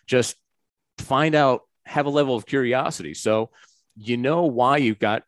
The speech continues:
into meditation. So first re-, uh, reacquaint yourself with the why of why you meditated. Um,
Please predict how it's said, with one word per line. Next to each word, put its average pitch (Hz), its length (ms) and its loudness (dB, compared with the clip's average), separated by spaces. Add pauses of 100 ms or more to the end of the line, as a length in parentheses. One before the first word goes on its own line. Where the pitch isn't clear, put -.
into 107 180 -8
meditation. 98 560 -4
So 90 140 -6
first 135 360 -2
re-, 143 560 -2
uh, 98 500 -4 (140)
reacquaint 131 380 0
yourself 104 480 0 (100)
with 110 180 -2 (320)
the 101 60 -2
why 95 480 -2
of 90 100 -8
why 95 180 -4
you 95 80 -4
meditated. - 580 -6 (420)
Um, 95 540 -6